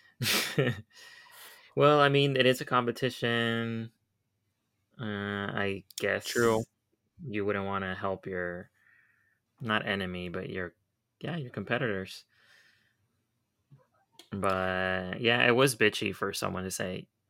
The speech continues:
Speaker 1: "Sure, I'll let you borrow them," and then, "No, never mind."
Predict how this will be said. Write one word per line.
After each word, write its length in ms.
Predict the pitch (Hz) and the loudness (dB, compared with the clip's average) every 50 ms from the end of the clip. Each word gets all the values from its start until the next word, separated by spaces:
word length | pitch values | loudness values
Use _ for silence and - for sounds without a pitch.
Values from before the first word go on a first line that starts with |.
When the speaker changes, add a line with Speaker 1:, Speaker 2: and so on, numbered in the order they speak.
| - _ _ _ - | -20 _ _ _ -10
Speaker 1:
"Sure, 1040 | - - - 127 139 151 156 147 135 123 110 104 98 95 95 95 98 110 107 110 - 113 | -8 2 6 6 8 8 8 8 8 8 8 6 4 2 0 -2 -4 -6 -8 -10 -8 -4
I'll 120 | 98 107 | -2 0
let 160 | 131 147 139 | 0 0 -2
you 60 | - | -2
borrow 280 | - - 95 92 92 95 | -2 0 2 2 2 2
them," 180 | 98 101 98 98 | 2 0 0 0
and 100 | 95 95 | 0 0
then, 320 | 95 92 92 90 90 80 - _ _ _ _ _ _ _ _ - | 0 -2 -2 -4 -8 -10 -14 _ _ _ _ _ _ _ _ -14
"No, 420 | 101 101 101 98 98 95 95 92 | -10 -8 -8 -6 -4 -4 -4 -4
never 240 | 95 101 107 123 127 | -4 -4 -2 -2 0
mind." 460 | 120 101 98 95 92 92 98 104 110 | 0 0 0 0 -2 -4 -6 -8 -10